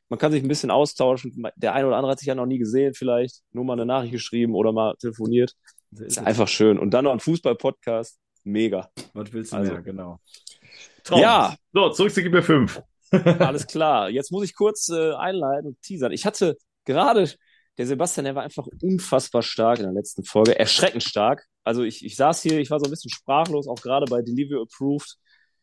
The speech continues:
Speaker 1: Christian Karambeu erraten.
Speaker 2: Mit Joker,
Speaker 1: Ab.
Speaker 2: muss man dazu sagen. Mit
Speaker 1: Mit,
Speaker 2: Joker.
Speaker 1: mit Joker, ja, gut, okay. Dann hatten wir ja den Niklas Bentner, den er ja klar, den hat er auch erraten, sicher. Dann haben wir eine Alternative noch gehabt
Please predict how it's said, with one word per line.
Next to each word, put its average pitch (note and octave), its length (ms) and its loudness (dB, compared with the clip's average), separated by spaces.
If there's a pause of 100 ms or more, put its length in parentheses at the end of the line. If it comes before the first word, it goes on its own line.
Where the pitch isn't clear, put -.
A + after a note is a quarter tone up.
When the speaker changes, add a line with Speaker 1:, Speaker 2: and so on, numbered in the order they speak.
(280)
Speaker 1:
Christian C#3 380 0
Karambeu B2+ 480 2
erraten. C3 520 6 (840)
Speaker 2:
Mit D#3+ 260 4
Joker, B2 280 6
Speaker 1:
Ab. F#2 60 4
Speaker 2:
muss F2+ 140 -4
man F#2+ 100 0
dazu F2+ 200 -4
sagen. E2 380 -6 (180)
Mit G#2+ 160 0
Speaker 1:
Mit, - 40 -4
Speaker 2:
Joker. F#2+ 180 4
Speaker 1:
mit F#2 140 0
Joker, D#3 360 4
ja, B2+ 200 2
gut, C3+ 240 -8
okay. D3+ 360 -6 (520)
Dann A2 120 -2
hatten D3 160 2
wir C#3+ 80 6
ja C3+ 280 4 (720)
den B2 120 -4
Niklas C#3 300 -2
Bentner, D3 300 2
den B2 140 2
er B2+ 80 4
ja B2 120 2
klar, C#3 320 2
den A#2 160 -4
hat A2 100 -8
er D#2 100 -4
auch A#2 120 4
erraten, B2 440 0
sicher. B2 260 -8
Dann A2+ 140 -4
haben D3+ 100 -2
wir D#3 40 -2
eine C#3+ 120 0
Alternative D#3+ 560 0
noch C#3 160 2
gehabt B2 400 -2